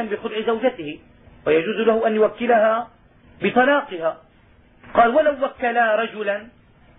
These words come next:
الرجل والمرأة وكلا رجلا،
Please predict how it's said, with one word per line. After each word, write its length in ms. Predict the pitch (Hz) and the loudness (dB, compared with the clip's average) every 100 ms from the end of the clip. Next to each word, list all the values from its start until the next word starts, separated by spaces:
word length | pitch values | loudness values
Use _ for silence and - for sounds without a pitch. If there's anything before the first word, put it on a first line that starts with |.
| - | -4
الرجل 480 | 147 247 254 285 302 - _ _ _ _ 196 | 2 2 2 -2 -2 -10 _ _ _ _ 0
والمرأة 680 | 262 254 233 226 185 196 - _ _ _ _ - | 2 2 -2 -2 -4 -6 -8 _ _ _ _ -2
وكلا 480 | 226 - 240 240 226 220 | -2 0 0 2 0 -4
رجلا، 500 | 208 208 196 202 | -6 -4 -4 -4